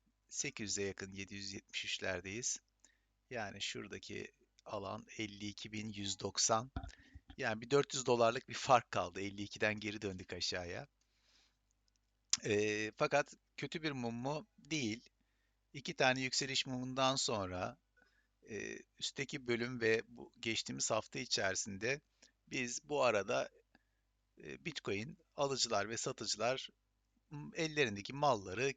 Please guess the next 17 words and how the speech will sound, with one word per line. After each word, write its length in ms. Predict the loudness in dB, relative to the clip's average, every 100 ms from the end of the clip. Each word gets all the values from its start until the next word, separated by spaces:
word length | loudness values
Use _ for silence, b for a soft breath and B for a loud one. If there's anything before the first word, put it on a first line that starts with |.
| 4
kâr 200 | 6 6
edenler 500 | 4 -2 2 4 4
el 300 | 2 -2 0
değiştirdiler. 840 | 0 0 -2 -8 -4 0 0 -2 _ _ b b b b b b -6
E, 320 | -4 -4 -6 -12 -8
kötü 260 | -6 -2
bir 100 | 0
mum 300 | 0 -2 0
değil, 280 | 0 -2 -4 _ _ 2
anlamsız 640 | 4 6 4 2 -2 -2
bir 120 | -4
mum 300 | -2 -4 -2 -2
değil. 320 | -2 -4 -12 _ _ _ _ _ _ _ _ _ _ 4
Aşağı 380 | 6 10 10 10
gittiğinde, 800 | 6 -10 -4 -2 4 6 6 2 _ _ -4
e, 480 | -2 -2 -2 -6 -10 _
boğalar 560 | 8 12 12 12 8